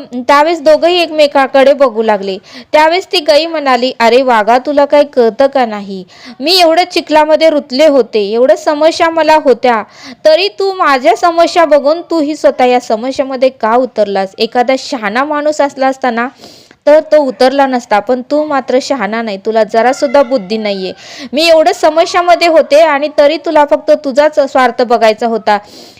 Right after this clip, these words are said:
एवढंही तुला कळालं नाही की ही रुतले, ही बाहेर येत नाही, ही प्रयत्न करते तरी ही बाहेर येत नाही, आपण तर कशाला जायचं, पण तू मात्र,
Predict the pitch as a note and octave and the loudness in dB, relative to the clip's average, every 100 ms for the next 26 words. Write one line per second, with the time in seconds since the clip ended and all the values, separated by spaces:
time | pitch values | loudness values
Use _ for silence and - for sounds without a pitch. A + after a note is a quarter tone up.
0 | - C#4+ C#4 E4+ F#4+ F4+ E4+ E4+ D4 C#4 | 0 2 4 2 -2 -2 0 4 2 2
1 | C#4 D4+ D4+ D4+ F4 E4+ E4+ B3 B3+ C4 | -4 -4 -2 0 0 0 -2 0 2 0
2 | D#4+ D4+ C4+ C4 B3+ A#3+ A#3+ C#4+ E4+ D#4 | -2 0 2 2 2 -2 -4 -4 0 2
3 | C#4 C#4 C4+ C#4 A#3+ A#3+ A#3+ C4+ C#4+ D#4 | 2 0 -2 -2 0 0 0 2 0 0
4 | D#4 C#4 B3+ A#3+ A#3 A#3 A3+ G#3+ G#3+ - | -2 -2 0 0 0 -2 -4 -2 -2 -4
5 | D4+ D4+ B3 A#3 C#4 C#4 B3 A3 G#3+ G#3+ | -2 -2 0 0 2 2 2 -2 -2 -6
6 | B3 B3+ D#4 F4+ - - D4 A3+ B3+ B3+ | -6 -6 -2 -4 -6 -20 -16 -2 -2 2
7 | C#4+ C4+ | 2 2